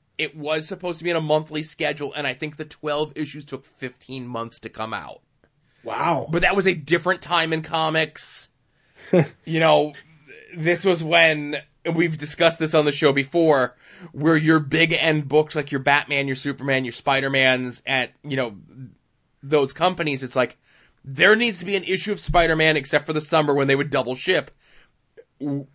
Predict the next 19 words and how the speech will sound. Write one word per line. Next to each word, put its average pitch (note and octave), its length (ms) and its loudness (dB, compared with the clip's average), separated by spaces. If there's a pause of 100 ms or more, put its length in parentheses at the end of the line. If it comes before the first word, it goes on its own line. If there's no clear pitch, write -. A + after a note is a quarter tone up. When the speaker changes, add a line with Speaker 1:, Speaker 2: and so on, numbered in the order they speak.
(120)
Speaker 1:
there E3 160 2
needs A3+ 160 2
to G#3 40 -6
be A3+ 80 0
an G#3 60 0
issue F#3 200 -2
of F3+ 80 -2
Spider-Man E3+ 380 0
on D#3 80 -2
the D3+ 60 0
shelves D3+ 440 2 (140)
every D#3 240 2
month. - 320 -6 (540)
Of C#3+ 120 4
Speaker 2:
Mm-hmm. C3+ 80 2
Speaker 1:
Amazing G3 420 0
Spider-Man F3 380 -2
every D3 180 0
month. G2 300 -12